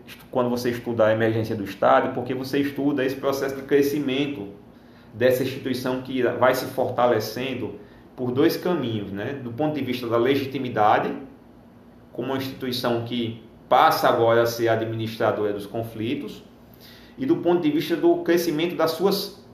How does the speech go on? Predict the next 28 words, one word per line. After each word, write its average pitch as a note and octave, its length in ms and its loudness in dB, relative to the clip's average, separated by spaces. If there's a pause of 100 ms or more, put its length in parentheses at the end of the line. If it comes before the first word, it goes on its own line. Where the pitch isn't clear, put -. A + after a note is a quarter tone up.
(360)
é, B2 720 4
condições F3+ 640 0
de - 60 0
funcionamento A#2+ 640 -4
mesmo. F#2+ 320 -4 (1120)
Ou G#2+ 120 -2
seja, G#2 320 -2
cada D3+ 240 2
vez F#3 200 2
mais D3 500 4
o D3 60 -4
Estado D3 440 4
faz E3 360 2
uso D3+ 240 4
de D3+ 320 0 (380)
mais E3+ 420 4
e E3+ 60 4
mais C#3 260 4
ferramentas C3+ 800 0
para D3 300 4
exercer F3+ 600 4
aquilo E3 300 2
que - 100 0
ele E3 80 4
ganhou D#3 200 2
legitimidade D3 760 2
para D3+ 340 6 (220)
produzir. C#3+ 640 -2